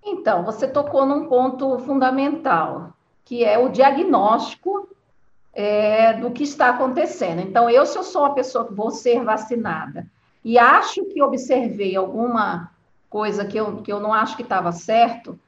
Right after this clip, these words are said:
né? Lembrando que eu sou leiga, mas posso não ser, eu posso até ser uma, um profissional de saúde que tá sendo vacinado também. É, a conduta mais adequada é procurar a enfermeira padrão que está ali responsável,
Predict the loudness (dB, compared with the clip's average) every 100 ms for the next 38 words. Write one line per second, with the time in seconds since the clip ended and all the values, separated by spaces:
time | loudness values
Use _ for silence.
0 | _ _ -6 -4 -2 -4 -4 0 0 0
1 | -6 -8 -6 -4 0 -2 0 -2 -2 -4
2 | -4 -2 -2 -2 -4 -6 -4 -2 -2 -4
3 | -8 -8 -8 -8 -6 -4 -4 -6 -8 _
4 | -10 -4 -4 -2 -2 0 -2 0 0 0
5 | -2 -6 -4 -4 -4 -6 -4 -4 -2 -2
6 | -2 -4 -4 -4 -2 -6 -12 -20 _ _
7 | _ -6 0 2 2 0 -2 -2 -4 -6
8 | -10 -10 -8 0 0 2 0 2 2 0
9 | -2 -2 2 2 2 2 0 2 0 2
10 | 4 4 2 -2 -2 0 2 2 2 0
11 | 2 2 2 -2 -6 _ _ _ -8 -6
12 | 2 2 2 -2 -2 -4 -2 -4 -2 0
13 | 0 -2 -10